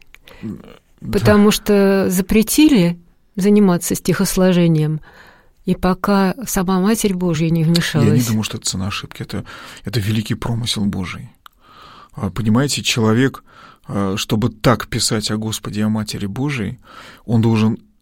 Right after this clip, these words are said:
Speaker 1: настолько, э, возрасти в смирении,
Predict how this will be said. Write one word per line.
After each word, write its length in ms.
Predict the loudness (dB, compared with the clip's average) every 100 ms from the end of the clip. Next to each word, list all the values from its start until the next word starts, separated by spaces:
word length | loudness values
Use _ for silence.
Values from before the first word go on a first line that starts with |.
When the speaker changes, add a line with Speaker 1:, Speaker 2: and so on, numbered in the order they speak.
| _ _ _ 0
Speaker 1:
настолько, 960 | 2 4 2 2 4 4 2 -4 -6 -10
э, 80 | -6
возрасти 680 | -4 -2 -2 -2 -2 -4
в 80 | -6
смирении, 720 | -4 -2 0 -2 -4 -8 -14